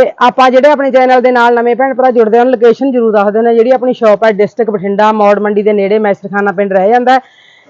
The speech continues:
ਜਿੱਥੇ ਮਾਤਾ ਦਾ ਮੇਲਾ ਲੱਗਦਾ ਹੈ, ਇੱਥੇ ਆਪਣੀ ਇੱਕ ਮਠਾੜੂ ਸ਼ਾਪ ਹੈ, ਮਿਸਤਰੀਆਂ ਦੀ ਦੁਕਾਨ ਕਰਕੇ ਜਾਣੀ ਜਾਂਦੀ ਹੈ।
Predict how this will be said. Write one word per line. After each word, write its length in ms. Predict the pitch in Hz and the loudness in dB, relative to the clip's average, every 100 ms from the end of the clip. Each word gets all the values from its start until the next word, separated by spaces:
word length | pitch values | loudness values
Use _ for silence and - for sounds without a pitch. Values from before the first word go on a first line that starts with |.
| - 196 | -10 -6
ਜਿੱਥੇ 220 | 233 269 | 0 2
ਮਾਤਾ 280 | 262 254 254 | 2 0 0
ਦਾ 100 | 262 | 2
ਮੇਲਾ 280 | 247 240 | 2 2
ਲੱਗਦਾ 300 | 247 254 254 | 2 2 2
ਹੈ, 100 | 269 | 4
ਇੱਥੇ 200 | 254 262 | 2 4
ਆਪਣੀ 260 | 262 233 247 | 2 2 -2
ਇੱਕ 120 | 247 | -2
ਮਠਾੜੂ 360 | 254 226 226 277 | -2 0 0 0
ਸ਼ਾਪ 260 | 254 226 | 2 2
ਹੈ, 60 | 240 | 2
ਮਿਸਤਰੀਆਂ 440 | 240 233 247 240 | 0 -2 -2 0
ਦੀ 80 | 226 | 0
ਦੁਕਾਨ 180 | 226 226 | -2 -2
ਕਰਕੇ 280 | 233 214 233 | -4 -2 -2
ਜਾਣੀ 260 | 214 208 | 0 0
ਜਾਂਦੀ 240 | 214 220 247 | -2 0 2
ਹੈ। 120 | 254 | 0